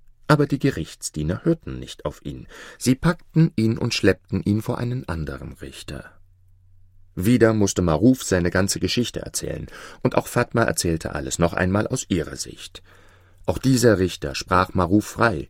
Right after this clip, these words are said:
ohne ihm allerdings einen Dinar zu schenken, und ermahnte auch Fatma, eher Honigkuchen aus Zucker zu essen. Wieder ging Maruf nach Hause in seine Werkstatt, und wieder kamen die beiden Gerichtsdiener, um ihren Lohn zu fordern.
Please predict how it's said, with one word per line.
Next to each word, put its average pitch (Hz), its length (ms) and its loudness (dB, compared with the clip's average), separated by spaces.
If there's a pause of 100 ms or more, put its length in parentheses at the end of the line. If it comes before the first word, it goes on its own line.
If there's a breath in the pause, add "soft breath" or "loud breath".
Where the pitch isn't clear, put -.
(280 soft breath)
ohne 135 240 6
ihm 147 220 -4
allerdings 123 420 -4
einen 104 240 0
Dinar 90 380 -2
zu - 140 -6
schenken, - 500 -10 (240)
und 127 140 4
ermahnte 101 540 2
auch 92 140 -2
Fatma, 90 560 -2
eher 82 340 0
Honigkuchen 90 760 2
aus 80 280 -6
Zucker - 320 -4
zu - 200 -8
essen. - 420 -8 (960)
Wieder 95 480 2
ging 76 260 -4
Maruf 73 380 -2
nach 80 160 -2
Hause 85 220 2
in 85 100 -2
seine 85 240 -2
Werkstatt, 113 480 -4 (320 loud breath)
und 113 240 2
wieder 107 360 4
kamen 78 380 0
die 85 100 -2
beiden 85 300 0
Gerichtsdiener, 113 920 0
um 101 140 2
ihren 117 220 0
Lohn 135 280 4
zu - 140 -8
fordern. 62 540 -8